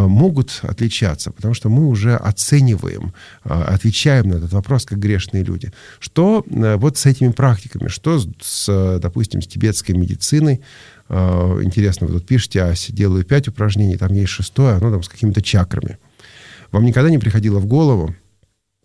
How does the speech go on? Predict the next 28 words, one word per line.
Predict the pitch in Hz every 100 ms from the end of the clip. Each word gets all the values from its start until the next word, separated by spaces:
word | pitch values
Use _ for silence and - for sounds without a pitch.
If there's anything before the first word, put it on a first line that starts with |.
| _ _ -
что | - 131
пять | 143 123
упражнений, | 110 117 113 120 110 92
которые | 92 104
вы | 107
делаете, | 110 139 117 - 87 - _ _ _ -
это | 90 - 92
подготовка | 101 98 98 107 -
к | 87
шестому | 107 - 95 80
упражнению? | 73 73 69 69 80 - - _ _ _ _ -
М, | - - -
вам | 98
никогда | 104 101 135
не, | 131 -
не | 107
приходило | 92 95 104 101 92
в |
голову, | 95 139 135 101
что | - 98
вы | 95 104
идёте | 104 95
по | - -
коридору | 107 107 151 180 139 - - - _ -
и | 98
почему-то | - - 143
вдруг | 104 117 -
останавливаетесь, | 98 - 117 120 90 78 90 98 170 -